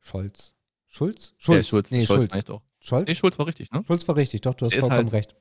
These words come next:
Speaker 2: der ist halt über zwei Stunden einfach gegen die schwarze Wand gelaufen.
Speaker 1: Ja.
Speaker 2: So, ich find einfach, dass die irgendwie ist das schon wahrscheinlich interessant für Leute, die sich nicht mit dem,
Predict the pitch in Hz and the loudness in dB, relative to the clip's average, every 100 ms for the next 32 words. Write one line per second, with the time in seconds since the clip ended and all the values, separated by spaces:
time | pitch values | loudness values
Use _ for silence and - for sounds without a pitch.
0 | _ _ 110 123 123 117 110 - 113 117 | _ _ -4 0 0 0 -2 2 0 2
1 | 120 113 110 104 104 95 - 95 85 82 | -2 -2 -2 -4 -4 -6 -2 -2 -2 -6
2 | - 85 - 95 _ - 95 - _ _ | -6 -8 -10 -14 _ -6 -6 -6 _ _
3 | _ _ _ _ _ - 90 95 - 113 | _ _ _ _ _ -10 -10 -4 -2 -2
4 | 107 104 98 101 - 104 95 - _ _ | -2 -2 -2 -4 -2 -2 -2 -4 _ _
5 | _ _ _ _ _ 107 139 185 156 - | _ _ _ _ _ -2 0 0 -4 -4
6 | 127 - 139 131 127 120 117 110 - - | -6 -4 -2 -4 -4 -6 -6 -8 -8 -6
7 | 113 151 143 127 131 131 135 113 101 98 | -6 -2 0 2 0 -2 -6 -4 -6 -6
8 | - 117 - 110 - 101 101 92 | -2 -2 0 -4 -2 -2 0 -4